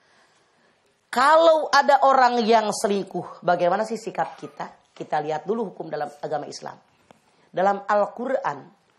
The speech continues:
selingkuh itu terbagi dua. Zina terbagi dua.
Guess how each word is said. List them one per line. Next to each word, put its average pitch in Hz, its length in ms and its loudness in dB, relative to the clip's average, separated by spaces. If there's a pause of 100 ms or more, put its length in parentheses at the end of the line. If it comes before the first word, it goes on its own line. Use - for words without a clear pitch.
(240)
selingkuh 196 560 -4
itu 185 80 -12
terbagi 190 400 -6
dua. 196 240 -6 (720)
Zina 180 400 -8
terbagi 170 320 -6
dua. 165 240 -12